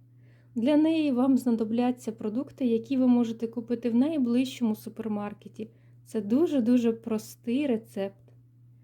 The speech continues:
Найбільше часу у вас займе відварювання курячого філе, тому зробіть це заздалегідь. Ну, а далі все буде дуже швидко і дуже просто. Розгортаємо лаваш, скручуємо його в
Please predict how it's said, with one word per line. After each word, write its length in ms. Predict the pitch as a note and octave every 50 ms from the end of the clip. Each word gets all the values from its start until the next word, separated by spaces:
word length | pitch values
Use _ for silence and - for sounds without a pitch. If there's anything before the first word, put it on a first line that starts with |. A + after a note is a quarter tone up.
| _ _ _ - - - - _ _ _ _ -
Найбільше 560 | C4+ D4 D#4 D#4+ D4+ E4+ E4+ F4 E4+ - D4
часу 500 | B3+ C4 - D4 D4+ E4 D#4+ - - C4+ -
у 100 | A#3+ A#3
вас 360 | G#3+ A#3 A#3+ B3 B3 - - -
займе 560 | A#3 G#3+ A#3 A#3 A#3 A#3+ B3 A#3+ A#3 A3+ A3
відварювання 960 | G#3+ A3+ G#3 G#3 A3+ A3+ A3+ A3+ A3+ A3 A3 - A3+ A3 A3 A3 G#3+ A3 A3 - - _ _ _
курячого 540 | - - B3+ A#3+ A#3 A3+ A3+ - A#3 A3 A#3+
філе, 400 | A3+ - - C#4 C4+ D#4 G4 A4 -
тому 220 | - B3+ B3+ D4 E4
зробіть 540 | D#4 - - A3+ G#3 G#3+ B3+ C4 - - -
це 180 | B3 A#3+ A#3
заздалегідь. 880 | G#3+ G#3+ G#3 G3 F#3 G#3 G3 G3 G3 F#3+ - - D#4 D#4+ E4 - - - - - - - - _ _ _ - - - - - _ _ _ _ -
Ну, 120 | D#4+ E4+
а 80 | F4 D#4
далі 240 | B3 D4 D#4 D4+ D#4
все 180 | - - C#4+
буде 260 | B3 A3+ B3 A3 B3
дуже 420 | G#3+ F#3 F3 A#3+ E4 F#4+ F#4+ F4+ D4+
швидко 540 | - - - A3 G3 G3 - - - - A3+ - _
і 80 | - A3+
дуже 260 | F#3 G3+ G3 G3 A3+
просто. 420 | A#3 - C#4 B3 - - - - - _ _ - - - - _ _ _ _ _ - -
Розгортаємо 800 | C4 C4+ B3+ B3+ C#4+ D4+ C#4+ - D4 C#4+ C4 A#3 A3+ G#3+ G#3
лаваш, 600 | G3 G3 G3 F#3+ G3 A3 A#3+ C#4 D#4+ - - - -
скручуємо 840 | - - - - B3 C4 C4 B3+ - - A3 G3 F#3+ F#3+ G3 G3
його 220 | G3 G3+ G3 G3+ F#3+
в 120 | F#3+ -